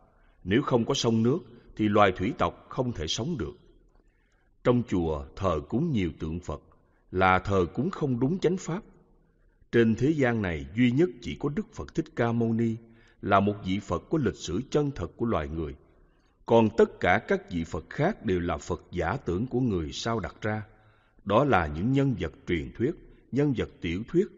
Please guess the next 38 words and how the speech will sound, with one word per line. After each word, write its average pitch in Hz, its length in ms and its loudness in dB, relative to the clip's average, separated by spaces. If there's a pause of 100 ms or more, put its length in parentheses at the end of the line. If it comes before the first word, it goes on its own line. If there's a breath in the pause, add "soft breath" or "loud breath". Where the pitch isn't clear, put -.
(120)
không 117 200 -4
thật - 260 -10
có. 104 240 -4 (720)
Thờ 113 240 6
những 151 140 4
tượng 110 240 0
Phật 95 240 -2
không 151 260 -2
có - 100 -4
lịch 98 140 0
sử 92 320 -4
chân 143 200 0
thật 80 200 -10 (300 soft breath)
là 85 280 -2
thờ 87 320 -4
cúng 147 260 -4
mê 135 260 4
tín, 147 180 0 (400 soft breath)
thờ 82 300 -4
cúng 127 220 -2
trong 131 260 -2
vô 139 160 4
minh, 135 240 2 (400 loud breath)
không 104 300 0
đúng 120 180 -2
chánh 143 200 -2
pháp, 160 260 -6 (440 soft breath)
là 104 100 0
thờ 107 360 2
cúng 180 200 -2
theo 151 220 -2
kiểu 87 180 -4
ngoại 80 320 -4
đạo. 71 280 -8 (840)
Các 156 200 -2
con 117 300 4
là 82 160 -2
đệ 80 300 -2